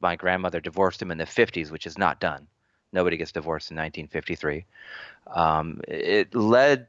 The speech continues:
to my mother becoming, uh, basically a latchkey kid. She was raised by a single working mother in the mid-fifties. Again, unheard of.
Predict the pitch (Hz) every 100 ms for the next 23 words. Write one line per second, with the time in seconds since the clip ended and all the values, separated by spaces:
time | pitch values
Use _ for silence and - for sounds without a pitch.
0 | - - 113 98 95 101 117 98 98 -
1 | 101 98 92 92 90 - 87 110 127 -
2 | 120 90 85 95 - 80 - 78 - 98
3 | 92 - 80 90 82 82 - 90 90 87
4 | - 78 82 - 85 82 101 73 69 73
5 | 76 78 82 82 87 - 113 - 71 76
6 | 101 85 69 _ _ - 101 90 92 76
7 | 78